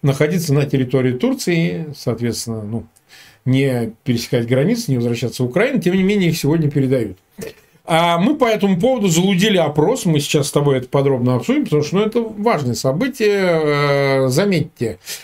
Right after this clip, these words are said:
передача Украине командования Азова из Турции Эрдоган хотел что? И дальше три варианта ответа. Унизить Путина,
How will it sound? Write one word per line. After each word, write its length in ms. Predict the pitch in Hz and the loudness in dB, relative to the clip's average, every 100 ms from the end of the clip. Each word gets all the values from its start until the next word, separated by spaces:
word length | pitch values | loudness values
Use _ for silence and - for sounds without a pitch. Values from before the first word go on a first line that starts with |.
| - _ | -20 _
передача 580 | 165 226 240 247 - 240 | 0 2 2 2 2 2
Украине 880 | 233 175 214 233 240 185 135 113 104 - | 2 2 0 2 2 2 2 0 -6 -2
командования 760 | 175 226 226 190 190 196 202 | 0 2 0 2 2 2 0
Азова 300 | 202 208 143 | 2 2 2
из 160 | 160 165 | 0 0
Турции 460 | 220 156 - 143 156 | 0 0 0 -2 0
Эрдоган 460 | 165 208 208 165 | 2 2 2 0
хотел 580 | - 180 196 196 156 151 - | 0 0 2 2 0 -4 -14
что? 480 | - - - 165 - _ _ _ - | -8 -4 0 0 -4 _ _ _ -4
И 80 | |
дальше 360 | 123 214 220 220 | 0 0 0 -2
три 500 | 165 165 202 247 247 | 0 0 2 0 0
варианта 680 | 139 139 143 139 185 175 180 | 0 0 2 0 0 0 -2
ответа. 600 | 180 156 190 170 - 113 208 | -2 -4 0 -2 -2 -6 -2
Унизить 580 | 277 254 190 170 170 | 0 2 0 0 -4
Путина, 560 | 202 180 202 208 226 | -6 -4 -2 -2 -4